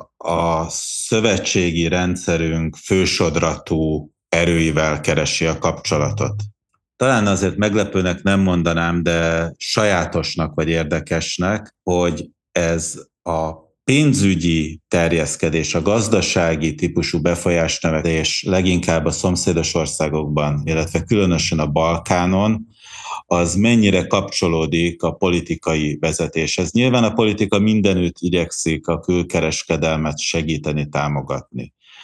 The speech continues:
De itt akár korábban a kereskedőházak felállításával, akár a külügyminisztérium átnevezésével és ezzel valóban átformálásával külgazdasági minisztériummá,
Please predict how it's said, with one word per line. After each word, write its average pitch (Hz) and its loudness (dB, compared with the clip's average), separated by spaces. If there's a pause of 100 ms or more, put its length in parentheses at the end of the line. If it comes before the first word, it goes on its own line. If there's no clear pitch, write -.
(500)
De 85 0
itt 113 -2
akár 87 0
korábban 85 0
a 73 -2
kereskedőházak 80 -2
felállításával, 76 -2
akár 92 -2
a 87 -2
külügyminisztérium 87 2
átnevezésével 80 0
és 82 -2
ezzel 82 0
valóban 82 2
átformálásával 76 0
külgazdasági 78 0
minisztériummá, 85 0